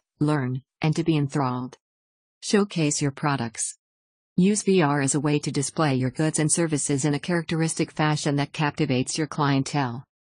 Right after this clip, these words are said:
Virtual reality is the greatest medium to produce virtual interiors that are refined, sophisticated, and discerning. Develop an atmosphere around your website that can make your products and services all the more engaging and alluring.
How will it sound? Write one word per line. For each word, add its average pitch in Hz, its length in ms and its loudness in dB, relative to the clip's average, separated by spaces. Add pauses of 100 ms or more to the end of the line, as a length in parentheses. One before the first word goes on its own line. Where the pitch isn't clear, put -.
(160)
Virtual 220 500 2
reality 143 560 2
is 131 120 -2
the 147 80 -2
greatest 156 420 0
medium 156 420 2
to 147 100 -4
produce 156 420 0
virtual 156 460 0
interiors 147 600 0
that 143 160 0
are 143 100 0
refined, 139 600 0 (220)
sophisticated, 156 840 0 (280)
and 151 120 2
discerning. 143 580 0 (420)
Develop 180 440 2
an 160 80 2
atmosphere 147 540 0
around 143 320 0
your 147 160 2
website 151 520 0
that 135 140 -2
can 147 160 0
make 151 220 2
your 151 120 2
products 160 580 -2
and 151 120 2
services 151 600 0
all 156 160 2
the 165 100 0
more 151 180 2
engaging 143 520 2
and 139 100 2
alluring. 131 480 0